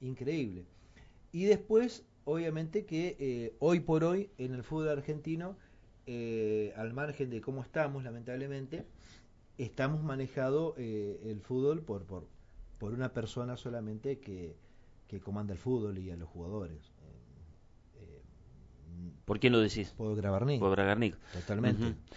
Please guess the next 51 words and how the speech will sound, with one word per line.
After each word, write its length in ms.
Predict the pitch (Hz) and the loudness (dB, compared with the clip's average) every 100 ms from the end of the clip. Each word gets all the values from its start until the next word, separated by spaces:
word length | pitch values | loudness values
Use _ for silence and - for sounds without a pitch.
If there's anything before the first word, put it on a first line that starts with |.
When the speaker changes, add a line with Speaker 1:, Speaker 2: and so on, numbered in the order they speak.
| - | -10
Speaker 1:
Eso 160 | 104 110 | 0 6
Speaker 2:
Bueno, 240 | 113 87 - | 8 8 2
Speaker 1:
es 80 | |
Speaker 2:
eh, 80 | 62 | -2
Speaker 1:
un 60 | - | 6
Speaker 2:
justamente 420 | 160 156 165 147 | 10 10 8 6
te 100 | 156 | 8
iba 80 | 147 | 10
a 40 | |
preguntar 360 | 131 127 139 135 | 10 8 8 8
por 140 | 139 | 6
eso, 200 | 147 156 | 6 4
porque 480 | 123 110 113 110 107 | 4 4 6 8 8
hubo 360 | - 135 139 143 | 8 8 10 12
varios 260 | 147 147 | 12 12
que 100 | 135 | 8
salieron 340 | - 120 127 120 | 4 6 6 8
a 40 | |
decir 360 | 113 - 127 110 | 6 6 8 8
eso, 200 | 104 113 | 8 8
y 40 | |
vos 120 | 123 | 8
recién 300 | 156 131 147 | 8 6 4
decís 320 | 135 127 147 139 | 6 6 4 4
una 160 | 135 | 4
frase 340 | 131 143 143 143 | 4 4 2 0
que 100 | 131 | 0
es 80 | |
cierta, 380 | - 151 127 110 | 2 2 2 2
huevo, 360 | 101 104 135 - | 4 4 2 0
totalmente 500 | 101 95 110 113 107 | -2 0 2 2 2
cierta, 460 | 107 123 110 131 131 - - - - - | 2 2 4 2 0 -4 -18 -20 -20 0
que, 560 | 110 110 107 104 104 104 | 6 8 8 8 6 4
mm, 380 | 101 98 - - | 2 2 -2 -4
eh, 200 | 95 107 - - - | -2 -2 -4 -12 0
el, 160 | 135 127 | 0 4
el 120 | 139 | 2
fútbol 240 | 139 208 190 | 4 4 6
argentino, 420 | 160 147 185 180 | 4 2 2 4
y 120 | 170 | 2
esto 120 | 180 | 2
ha 40 | 160 | 4
sido 180 | 165 139 | 6 6
histórico, 420 | - 139 104 101 | 8 8 8 4
¿no? 180 | 131 - | 4 2
El 140 | 120 | 0
fútbol 200 | 139 185 | 2 4
argentino 400 | 160 156 160 185 | 4 2 4 6
es 60 | 156 | 6
una 160 | 135 | 6
bolsa, 440 | 110 92 - - | 6 6 4 -2